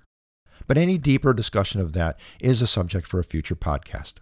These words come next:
The point is that irregular warfare has always been part of war, and traditional wars almost always included irregular warfare components. For Clausewitz, and in military operations after his writing,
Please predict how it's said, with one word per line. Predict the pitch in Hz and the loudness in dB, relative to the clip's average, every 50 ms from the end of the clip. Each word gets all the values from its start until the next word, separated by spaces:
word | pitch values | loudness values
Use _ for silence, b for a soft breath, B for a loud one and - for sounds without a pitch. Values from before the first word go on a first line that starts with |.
| _ _ _ _ _ _ _ _ B B B B B B B | _ _ _ _ _ _ _ _ B B B B B B B
The | - 117 | -2 -2
point | - - - 180 190 160 117 82 - - | -2 -2 -2 0 2 2 2 0 -2 -2
is | - 107 98 | -2 -2 0
that | - 92 - - - | 0 0 -2 0 0
irregular | 127 143 151 143 123 92 85 85 87 87 87 | 2 2 4 4 4 2 2 2 0 0 0
warfare | 80 76 76 76 73 - - 82 78 78 | 0 -2 -2 -4 -4 -2 -2 -2 -2 0
has | 87 87 80 - - _ - | 0 -2 -2 -4 -4 _ -4
always | 117 120 131 127 120 139 131 120 | -2 0 0 2 2 2 0 2
been | - 101 92 | 0 0 0
part | - - 90 85 85 | 0 0 0 0 0
of | 92 82 | 0 -2
war, | 85 80 71 69 67 71 - B B B B B B B | -2 -4 -4 -4 -4 -6 -8 B B B B B B B
and | 107 107 101 | 0 0 0
traditional | - - 98 85 90 156 156 - - 104 92 90 | 2 0 0 4 4 4 4 4 2 2 2 2
wars | 87 78 78 78 73 78 - - - | 2 0 0 0 0 -2 -4 -6 -4
almost | - 92 92 95 92 87 85 - - - - | -2 0 2 2 2 0 -2 -2 -6 -8 -4
always | 113 117 117 117 110 117 113 98 - | -2 0 2 4 4 4 2 2 -2
included | - 101 95 - - - 147 113 85 78 69 - - - | -4 -4 -6 -4 -2 -2 0 0 0 0 -4 -6 -6 -4
irregular | - 98 82 80 92 95 92 95 98 92 98 101 - - | -2 -2 0 0 0 0 0 0 0 0 0 -2 -2 -4
warfare | 87 80 85 80 78 - 80 76 78 | -4 -2 -2 -2 0 0 -2 -2 -2
components. | - - - 82 - - 82 76 73 - 80 - - - _ _ _ _ _ _ - _ _ _ _ _ _ _ _ _ _ _ _ | -2 -4 -4 -4 -2 -2 -2 -4 -4 -8 -12 -16 -18 -20 _ _ _ _ _ _ -20 _ _ _ _ _ _ _ _ _ _ _ _
For | - - 175 151 | -6 -4 -4 -4
Clausewitz, | - - - 151 147 160 156 - - 85 76 - - - | -4 -6 -4 0 2 2 2 2 0 -2 -4 -4 -6 -4
and | - 120 127 | 0 0 2
in | 120 117 113 | 2 2 2
military | 113 123 143 156 147 - 135 123 123 92 | 2 0 0 0 -2 -2 -2 -2 0 0
operations | 90 98 95 - - 92 85 87 - 85 76 - - | 0 -2 -2 -2 -2 -4 -4 -4 -4 -6 -8 -8 -6
after | 107 110 101 - - 101 | -6 -6 -6 -4 -2 -2
his | 92 98 92 82 85 | 0 0 -2 -2 -2
writing, | 85 73 71 - 67 69 | -4 -6 -6 -8 -12 -14